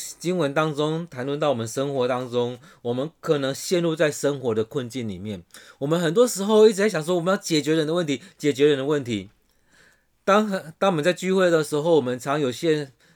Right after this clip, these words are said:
去分享到说：“哎，谁的生活怎么样？”啊？我们跟家里的人、婆媳关系啊，跟孩子的关系啊，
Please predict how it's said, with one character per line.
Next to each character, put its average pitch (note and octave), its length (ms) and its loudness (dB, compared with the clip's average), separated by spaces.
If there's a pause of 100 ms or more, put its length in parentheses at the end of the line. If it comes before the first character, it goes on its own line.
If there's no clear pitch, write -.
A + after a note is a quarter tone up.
去 E3 160 -10
分 E3 160 0
享 D3 160 -2
到 D#3+ 120 2
说： E3 180 -4
“哎， E3+ 300 -2 (280)
谁 - 200 -4
的 C3+ 120 2
生 F3 240 0
活 E3 120 4
怎 C#3 160 -2
么 A#2+ 120 -4
样？” D3 440 0 (220)
啊？ D3+ 160 -2
我 C#3 40 2
们 A#2+ 140 -4
跟 D#3+ 300 -4 (460)
家 E3 180 2
里 D3 140 0
的 A2+ 160 2
人、 A2 320 0 (180)
婆 C#3 180 0
媳 C#3+ 160 -6
关 D3+ 240 2
系 D#3 240 -6
啊， C#3+ 140 2
跟 D3+ 160 -4
孩 D3 180 -4
子 D3 140 -4
的 D3 100 2
关 C#3+ 220 0
系 D3+ 240 -4
啊， C3 240 0